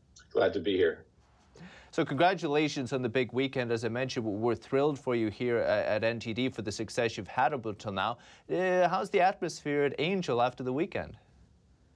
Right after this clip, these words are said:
Speaker 1: Oh, everybody is, um, very thrilled. Uh, it's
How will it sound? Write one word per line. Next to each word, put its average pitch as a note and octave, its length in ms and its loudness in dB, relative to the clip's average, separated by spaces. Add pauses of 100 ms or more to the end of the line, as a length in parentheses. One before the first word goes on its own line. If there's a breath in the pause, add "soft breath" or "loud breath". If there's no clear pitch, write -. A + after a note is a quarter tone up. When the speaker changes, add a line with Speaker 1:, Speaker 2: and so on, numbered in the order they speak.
(500)
Speaker 1:
Oh, A2+ 200 4
everybody G#2+ 680 4
is, F#2+ 480 4
um, F#2+ 200 -2 (220)
very G#2+ 340 4
thrilled. F2+ 500 2
Uh, E2+ 380 -2
it's F2+ 320 2